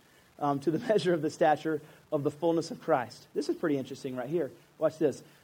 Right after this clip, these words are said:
"So that we may no longer be children, tossed to and fro by the waves and carried around by every wind of doctrine, by human cunning and craftiness." This means that when crazy doctrine happens, uh, and the waves of those crazy doctrines are hitting you,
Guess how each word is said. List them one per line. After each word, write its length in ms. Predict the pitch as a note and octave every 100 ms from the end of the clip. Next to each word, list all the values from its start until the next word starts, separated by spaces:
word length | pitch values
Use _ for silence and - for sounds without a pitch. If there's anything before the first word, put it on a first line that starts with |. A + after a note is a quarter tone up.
| -
"So 160 | F3+
that 180 | D#3+ -
we 120 | E3
may 160 | G3 F#3
no 180 | F3 E3+
longer 200 | F3+ F3
be 120 | D#3
children, 380 | D3+ G#3+ D3 B2+
tossed 340 | E3+ E3 E3
to 120 | F#3
and 100 | D#3+
fro 220 | D#3+ F#3
by 100 | E3+
the 100 | D#3
waves 360 | C#3 D3 F#3 E3
and 100 | C3+
carried 220 | F3 F3
around 220 | E3 E3
by 180 | D#3 D3+
every 160 | D3 D#3
wind 160 | E3
of 120 | D3+ -
doctrine, 380 | D#3+ G3+ C#3+ A#2 - -
by 100 | C#3+
human 220 | D#3+ E3+
cunning 280 | D3+ E3+ E3+
and 100 | D3+
craftiness." 520 | D3+ E3+ F3 A#2 A2 - - _ _
This 160 | G#3+
means 260 | G3+ F#3 F3
that 160 | F#3 D#3
when 240 | D#3 C#3 - - _ _
crazy 360 | - G3 G3+ G3+
doctrine 380 | D#3+ F3+ G3+ G3+
happens, 500 | G3+ G#3 A3 A#3 - _ _ -
uh, 140 | D3+ E3+
and 100 | D#3+
the 60 |
waves 400 | C#3+ D#3+ F3+ G3
of 80 | F3+
those 180 | F3+ F3
crazy 400 | - F#3 F#3 E3+
doctrines 420 | E3 E3+ G3+ F#3+
are 80 | E3+
hitting 260 | E3 F#3+
you, 220 | G#3 A#3+